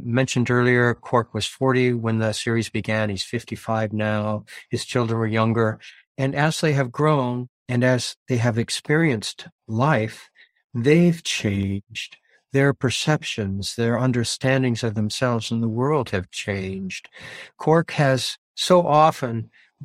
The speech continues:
fought against the fact that he is a man who does violence. And he does violence to protect those he loves. He's Ogijita.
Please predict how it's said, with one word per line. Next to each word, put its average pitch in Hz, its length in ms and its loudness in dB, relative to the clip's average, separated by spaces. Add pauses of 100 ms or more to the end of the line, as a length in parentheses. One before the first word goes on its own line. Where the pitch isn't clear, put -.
(140)
fought 156 500 2
against 117 800 -2
the 117 120 -8
fact 117 340 0
that 113 160 -4
he 120 280 2
is 123 240 -6
a 120 60 0
man 113 360 0
who 113 360 -4
does 107 220 -2
violence. 113 760 -2 (520)
And 123 120 0
he 123 80 2
does 139 240 -2
violence 151 600 0
to - 160 -14
protect - 420 -2
those 107 220 -2
he 110 120 -4
loves. 120 300 -4
He's 104 200 -4
Ogijita. 110 720 -6